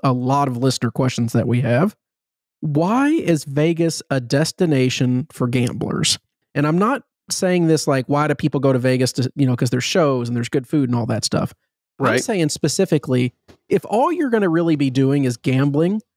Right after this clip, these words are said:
Speaker 1: which is what you and I do a lot of trips, and what a lot
Speaker 2: Right.
Speaker 1: of people I know do as well, they just go to Vegas to gamble. They don't leave their property they're staying at, and then they get in a cab and they head back to the airport and fly home. Why do gamblers do this in Vegas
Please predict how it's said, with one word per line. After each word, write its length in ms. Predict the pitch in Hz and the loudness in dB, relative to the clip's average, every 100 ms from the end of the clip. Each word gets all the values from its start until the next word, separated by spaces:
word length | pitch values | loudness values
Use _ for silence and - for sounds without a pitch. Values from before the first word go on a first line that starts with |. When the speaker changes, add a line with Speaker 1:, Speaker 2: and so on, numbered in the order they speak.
| _ | _
Speaker 1:
which 180 | - 180 | -2 0
is 160 | 220 - | 0 0
what 180 | 202 - | -2 0
you 180 | 151 185 | 0 2
and 80 | 156 | 2
I 140 | 156 | 0
do 180 | 147 160 | 0 0
a 20 | |
lot 220 | 139 131 | 0 0
of 60 | 151 | -2
trips, 460 | - 135 147 - - _ _ | 0 0 0 -4 -14 _ _
and 140 | 139 135 | -2 0
what 100 | 139 | 0
a 40 | |
lot 140 | 139 143 | 0 0
Speaker 2:
Right. 120 | 139 | 0
Speaker 1:
of 40 | |
people 240 | 175 170 156 | -2 -4 -2
I 140 | 160 | 0
know 220 | 165 220 240 | 2 0 0
do 280 | 165 143 | 2 2
as 100 | 131 143 | 0 0
well, 260 | 135 131 | 0 2
they 120 | 175 139 | 2 0
just 180 | 131 | -2
go 120 | - 131 | 0 0
to 60 | |
Vegas 320 | 156 143 151 - | 2 2 2 0
to 80 | 165 | 0
gamble. 540 | 156 139 131 143 170 _ - | 0 0 2 0 0 _ -2
They 100 | 131 | 0
don't 280 | 139 147 | 0 0
leave 220 | 170 180 170 | 0 0 0
their 100 | 170 | -2
property 420 | - 160 165 170 | -2 -2 0 0
they're 140 | 175 | 0
staying 360 | 180 - 147 147 | 0 0 0 2
at, 200 | 143 180 _ _ | 0 -2 _ _
and 120 | - 139 | -4 0
then 100 | 143 | 2
they 140 | 147 | 0
get 200 | 131 156 | 0 -2
in 80 | 160 | -2
a 40 | |
cab 320 | 151 156 170 170 | -2 -2 0 0
and 60 | |
they 60 | 135 | 0
head 100 | 147 | 0
back 160 | 156 - | -2 0
to 60 | |
the 80 | 147 | 0
airport 340 | 156 156 165 | 0 0 -2
and 80 | - | -2
fly 260 | - 143 143 | -2 0 0
home. 400 | 175 175 131 - _ _ _ _ - | 0 0 -2 -8 _ _ _ _ -4
Why 280 | 151 170 302 | 0 0 0
do 100 | 320 | 0
gamblers 500 | 254 247 226 202 - | 0 0 0 0 0
do 180 | 175 | 0
this 280 | 165 139 131 - | 2 0 -2 -4
in 160 | 143 127 | -2 -2
Vegas 640 | 120 147 156 123 123 - | -2 0 0 -2 -4 -4